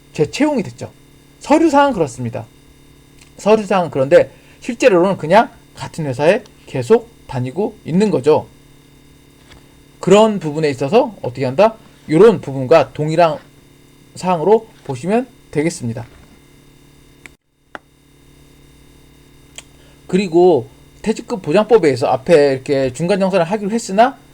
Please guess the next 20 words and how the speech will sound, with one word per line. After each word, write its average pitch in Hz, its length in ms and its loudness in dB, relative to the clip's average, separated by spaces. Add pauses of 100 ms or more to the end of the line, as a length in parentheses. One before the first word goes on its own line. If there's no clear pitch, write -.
(140)
결국엔 165 320 0
지급하지 190 420 -4
않았기 - 380 -4
때문에 139 520 -2
해당 185 240 -4
부분에 131 240 -6
대해서는 117 280 -8
기본적으로 123 480 -4 (340)
현실적이-, 196 580 -4 (400)
현실적인 202 480 -2
퇴직이 180 480 -6 (160)
아닌 151 380 -4
경우를 131 540 -4 (420)
말한다는 135 1040 -6
것이죠. 123 500 -4 (320)
그래서 160 500 0 (220)
해당 220 220 2
부분을 147 480 -2 (320)
여러분들이, 135 500 -4 (220)
어, 113 440 -6